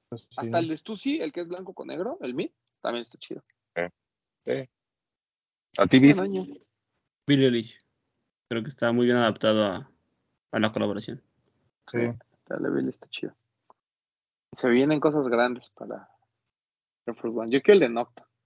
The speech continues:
Speaker 2: ese sí.
Speaker 1: Te iba a decir uno y se me olvidó. Ah, tenemos el de Sanner, güey.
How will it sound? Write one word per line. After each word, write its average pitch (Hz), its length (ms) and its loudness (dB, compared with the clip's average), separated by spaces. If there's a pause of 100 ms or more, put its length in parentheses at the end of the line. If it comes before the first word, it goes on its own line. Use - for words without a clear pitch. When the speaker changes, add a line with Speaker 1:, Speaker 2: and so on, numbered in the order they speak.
(100)
Speaker 2:
ese - 220 -18
sí. 127 180 -10
Speaker 1:
Te 151 60 6
iba 156 100 12
a 147 40 12
decir 151 300 6
uno 156 220 8
y - 20 4
se 143 140 2
me 123 100 2
olvidó. 120 180 2
Ah, 151 240 10
tenemos 156 360 4
el 139 100 2
de 123 80 0
Sanner, 165 400 2
güey. 165 260 -2